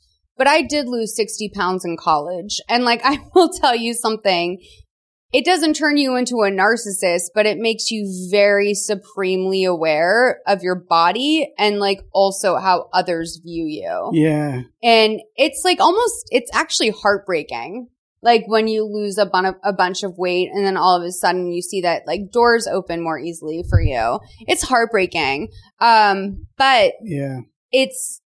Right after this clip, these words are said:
Speaker 1: it's something that once you sort of get that fix, like, you wanna keep chasing it. And so Tammy's smart. She goes right in with the, you know, "You look great, no facial hair," whatever. Um,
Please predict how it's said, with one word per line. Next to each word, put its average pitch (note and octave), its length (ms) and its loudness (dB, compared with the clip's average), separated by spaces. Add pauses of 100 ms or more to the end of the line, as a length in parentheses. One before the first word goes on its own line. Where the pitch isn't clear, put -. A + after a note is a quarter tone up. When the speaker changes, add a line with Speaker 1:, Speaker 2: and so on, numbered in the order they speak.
(200)
Speaker 1:
it's C4 280 -2
something C#4+ 400 0
that A#3+ 260 0
once G#3+ 360 2
you A#3 100 -2
sort A3 160 0
of G3 80 2 (140)
get F#3 300 4 (180)
that G3 260 2 (220)
fix, G3 500 2
like, A3 200 -2
you G3+ 180 -2
wanna F#3+ 180 4
keep F#3 260 -6
chasing E3+ 460 -2
it. D3 240 -2
And A3+ 180 -2
so G#3 420 2 (760)
Tammy's B3+ 520 4
smart. C4 520 2
She - 180 -2
goes G#3+ 240 2
right A3+ 240 4
in A#3 220 2
with G#3 160 -2
the, F#3 180 6
you G3 140 0
know, F#3 80 2
"You F3+ 280 -2
look A#3 200 0
great, G#3 320 4
no G3+ 180 0
facial F#3+ 420 -2
hair," F#3 280 4
whatever. F3 640 2 (580)
Um, F#3+ 340 4